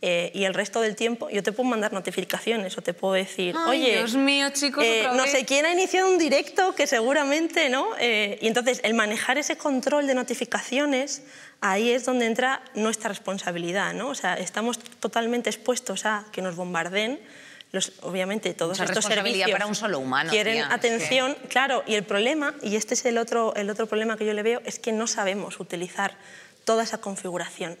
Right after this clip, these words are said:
Speaker 1: Hay muy poco conocimiento sobre, eh, cómo personalizar toda esa herramienta para que tú también puedas estar más tranquilo, ¿no? O saber cuándo puedes cortar con ese tipo de conductas que terminan en, en algo nocivo también para ti.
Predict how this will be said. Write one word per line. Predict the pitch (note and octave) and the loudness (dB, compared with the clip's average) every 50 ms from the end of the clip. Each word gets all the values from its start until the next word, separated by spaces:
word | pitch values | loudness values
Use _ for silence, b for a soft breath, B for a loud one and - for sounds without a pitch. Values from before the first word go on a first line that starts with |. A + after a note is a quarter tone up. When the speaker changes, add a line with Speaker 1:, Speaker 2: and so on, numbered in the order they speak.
| - - | -8 -4
Speaker 1:
Hay | - F#3 G3 | -2 -2 0
muy | G3 F#3+ G3 A3 A#3 | -2 -2 -2 -2 -2
poco | A#3 B3+ B3 B3+ A#3+ | -2 -2 -4 -4 -4
conocimiento | - A#3 A3+ A3 A3+ - G#3+ A3 A#3 A3+ A3+ A3 - A3 A#3+ C#4+ B B B B B B B B B | -2 -4 -4 -4 -4 -2 0 0 0 0 -2 -2 -2 -4 -4 -4 B B B B B B B B B
sobre, | - - - A3+ G#3+ G#3 G#3+ A3 A3+ B3 - - | -8 -2 0 0 2 2 2 2 2 0 -2 -4
eh, | G3+ G3+ F#3+ F#3 F3+ F3 F3 E3+ F3 F3 - - - - - - | -4 -2 -2 0 0 0 -2 -2 -6 -8 -12 -16 -20 -20 -10 -4
cómo | - A3+ A#3 A3+ A#3 A#3 | 0 2 2 4 2 2
personalizar | A#3 B3 B3 - A3 G#3+ G3 G3 G#3+ G3+ - A3+ A#3+ A#3 | 2 0 -2 0 -2 0 0 0 0 0 0 -2 0 2
toda | A3 G3 G3 | 2 0 0
esa | G3+ - B3 | 2 0 0
herramienta | A#3 A#3 A3+ A3+ A#3 A#3+ A#3+ C#4+ | 0 0 0 0 0 0 0 0
para | C4 - G#3+ G#3 G3+ | 0 0 0 0 0
que | - F#3+ F3 | -4 -6 -8
tú | - - - C#4 C#4+ A3 - - | -4 0 2 2 2 0 -2 -4
también | - F#3+ F#3 G3 G3+ G3 G3 | -4 -4 -2 -2 -2 -4 -2
puedas | - G3+ G3 G3 G3 | -2 -2 -2 -2 -2
estar | G3+ G3 - - G#3 A3 A#3 - - B B B B B B B B | -4 -6 -2 0 0 0 0 -4 -10 B B B B B B B B
más | - G#3 G3 G#3 - - | -2 -2 -2 -2 -2 -4
tranquilo, | - A#3 G3+ F3+ F3 F#3 - G#3 G#3 F#3+ E3 D3+ D#3 | -4 -2 -4 -4 -4 -4 -4 -2 0 0 -2 -2 -2
¿no? | E3 F#3 A#3 C4 | -4 -2 -2 -2
O | A#3+ | -4
saber | - - F#3 F#3 G3+ | -4 -2 -2 -2 -2
cuándo | - - A3 G#3+ G#3+ G3+ | -2 -4 -2 -2 -2 -2
puedes | G#3 G#3 G3+ - | -2 -2 -4 -4
cortar | - - G3 F#3+ F#3+ - G#3 G#3+ G#3 | -4 -4 -4 -4 -2 -4 -4 -4 -4
con | - G3+ F#3 | -6 -6 -6
ese | F#3+ G3+ | -6 -6
tipo | F#3+ - G3 - G#3 | -6 -8 -6 -4 -4
de | G3+ G3 G3 | -4 -4 -4
conductas | - F3+ F#3 F#3+ F#3 G3 - - - G#3+ A3+ - - B B B B B B B B B | -6 -6 -6 -6 -8 -8 -6 -2 -2 -2 -2 -4 -12 B B B B B B B B B
que | - G3+ | -6 -4
terminan | - - F#3+ F#3 F#3 F3+ F#3 F#3+ G3+ G#3+ | -2 -2 -2 -2 -2 -2 -2 0 0 0
en, | G#3 G3+ G3 F#3 F3+ F3 E3+ E3+ F3+ - | 0 0 0 -2 -2 -4 -6 -6 -8 -6
en | F#3 F3+ F3+ | -6 -4 -2
algo | F3 F3 F3+ G#3+ G#3 | -2 -2 -2 -2 -2
nocivo | G#3 F3+ - - - G#3+ G3 F3 E3+ | -2 -2 -4 -2 -2 -2 -2 -2 -6
también | E3+ - E3 F3 E3+ F3 | -6 -6 -6 -6 -6 -4
para | E3+ F#3+ E3+ - E3 | -4 -4 -4 -4 -4
ti. | - - D#3+ - | -8 -8 -10 -10